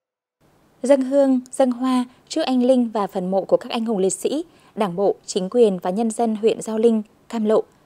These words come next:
đã bày tỏ lòng tri ân và biết ơn vô hạn đối với các anh hùng liệt sĩ đã không tiếc máu xương, đấu tranh giành lại độc lập tự do cho dân tộc, giải phóng quê hương. Đồng thời, nguyện tiếp tục phát huy truyền thống cha anh, ra sức học tập, lao động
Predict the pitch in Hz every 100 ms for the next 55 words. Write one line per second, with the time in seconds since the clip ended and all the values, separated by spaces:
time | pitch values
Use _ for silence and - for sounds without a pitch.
0 | - 151 247 196 202 160 160 175 165 -
1 | - 233 220 _ - 208 190 175 262 277
2 | 240 220 247 226 190 - 175 175 170 -
3 | 226 208 160 151 - 208 311 - - -
4 | - 214 277 302 185 170 254 247 226 -
5 | _ - 202 190 262 247 233 - 202 180
6 | - 180 185 165 - 175 - 226 220 -
7 | 220 220 202 202 - - - 190 - 170
8 | 165 214 214 208 185 - - - - -
9 | 208 214 208 214 202 185 208 - 180 294
10 | 311 220 285 311 269 254 - 196 160 175
11 | 170 240 - 233 220 - - - 214 208
12 | - 302 208 - 185 - - 240 214